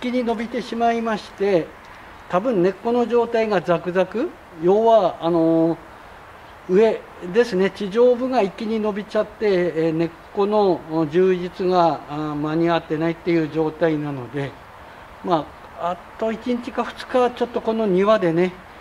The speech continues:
養生して、えー、ちょっと乾燥させてから持ってってもいいのかななんて思います。で、昨日ね、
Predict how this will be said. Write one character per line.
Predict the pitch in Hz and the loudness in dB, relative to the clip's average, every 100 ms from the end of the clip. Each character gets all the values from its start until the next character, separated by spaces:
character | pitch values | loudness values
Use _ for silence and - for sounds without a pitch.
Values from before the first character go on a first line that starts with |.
| - - - | -20 -20 -6
養 | 170 185 190 | 2 4 4
生 | 180 196 185 | 2 0 0
し | - | -2
て、 | 202 170 151 | 0 2 2
え | 165 160 165 151 151 147 147 143 - - - | 0 2 2 0 -4 -6 -10 -12 -18 -20 -10
ー、 | |
ち | - | -8
ょ | |
っ | |
と | - - | -8 -4
乾 | 214 214 | -4 -2
燥 | 254 247 | -2 -2
さ | - 233 | -2 -4
せ | 269 | -4
て | 269 277 | -6 -6
か | 320 | -4
ら | 320 | -2
持 | 277 262 | -4 -6
っ | |
て | - 285 | -6 -8
っ | |
て | - | -6
も | 254 233 | -6 -2
い | |
い | |
の | 277 269 | -2 -2
か | 208 | -2
な | 202 220 226 226 | 2 4 4 2
な | 208 | 0
ん | |
て | 180 | -4
思 | 185 202 | -2 -2
い | |
ま | 208 202 | -2 -4
す。 | 202 156 - - - - - - - - | -4 -6 -8 -18 -18 -20 -20 -20 -18 -2
で、 | 233 | 0
昨 | 233 | 2
日 | 294 311 240 | 4 4 4
ね、 | 262 | 0